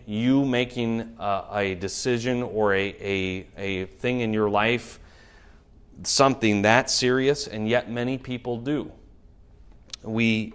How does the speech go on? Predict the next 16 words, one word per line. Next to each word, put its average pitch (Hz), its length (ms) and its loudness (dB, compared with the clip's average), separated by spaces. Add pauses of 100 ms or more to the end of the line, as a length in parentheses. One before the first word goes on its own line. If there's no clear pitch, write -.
(140)
we 110 240 0
actually 117 600 2
make 117 320 2
a 107 40 0
mistake 113 720 -2
about 101 360 0
our 98 240 -2
own 113 300 -2
life 107 540 -6
as 95 280 -8
Christians. - 800 -10 (1080)
We 107 180 6
get 117 280 6
our 107 220 4
central 127 600 0
mission 104 760 0